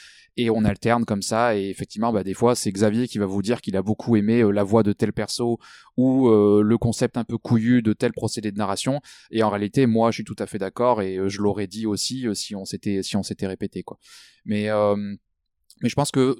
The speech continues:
pour les, les épisodes classiques qu'on fait actuellement, ce, ce format-là, il est, il est au point, et, et je sais pas si, euh, si on en sortirait, euh,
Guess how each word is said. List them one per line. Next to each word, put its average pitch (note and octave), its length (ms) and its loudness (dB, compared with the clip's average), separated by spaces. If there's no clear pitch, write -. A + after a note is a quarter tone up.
pour B2 180 0
les, B2+ 260 0
les B2 240 0
épisodes C#3 340 0
classiques - 500 -4
qu'on A2+ 180 -4
fait - 140 -4
actuellement, B2 420 -2
ce, A2 260 -2
ce A2+ 160 -2
format-là, A#2 480 0
il A2+ 100 -2
est, G#2 140 -2
il G#2+ 140 -6
est A2 40 -2
au G#2+ 120 -4
point, C3 340 -4
et, A2 300 -4
et G2+ 40 -2
je G2 120 -6
sais G#2+ 160 -8
pas B2+ 140 -4
si, G#2+ 260 -10
euh, G2 240 -2
si - 160 -8
on G#2+ 80 -4
en G2+ 100 -6
sortirait, A2 540 -8
euh, F#2 120 -4